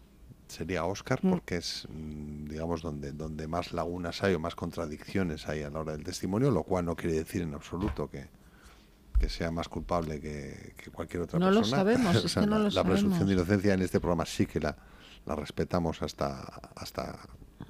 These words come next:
Speaker 1: bueno, hasta, <laughs> hasta sus últimas consecuencias y, sobre todo, por respeto a la familia de, de, de, de este Óscar y a la familia de, de, de la propia, la propia víctima.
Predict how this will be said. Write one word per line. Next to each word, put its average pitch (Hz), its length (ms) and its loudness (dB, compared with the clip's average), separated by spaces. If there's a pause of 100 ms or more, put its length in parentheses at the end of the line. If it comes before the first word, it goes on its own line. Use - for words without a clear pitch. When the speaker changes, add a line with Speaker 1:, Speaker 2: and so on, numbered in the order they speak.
Speaker 1:
bueno, 120 160 -6 (200)
hasta, - 160 -16
<laughs> - 260 -6
hasta - 200 -4
sus 92 160 0
últimas 98 260 2
consecuencias 107 600 0
y, 73 300 -4
sobre 80 200 -2
todo, 87 180 0
por 87 180 -2
respeto - 360 -8
a 92 40 -2
la 92 60 -4
familia 87 520 -2
de, 82 240 -4 (640)
de, 78 160 -2
de, 82 240 -6
de - 180 -8
este 87 240 0
Óscar 113 460 4
y 92 80 2
a 67 80 -4
la 71 100 -4
familia 80 460 -4
de, 131 180 -4
de, - 460 -14 (580)
de 73 200 -4
la 78 120 -6
propia, 76 560 -4
la - 80 -6
propia 90 280 0
víctima. 104 340 0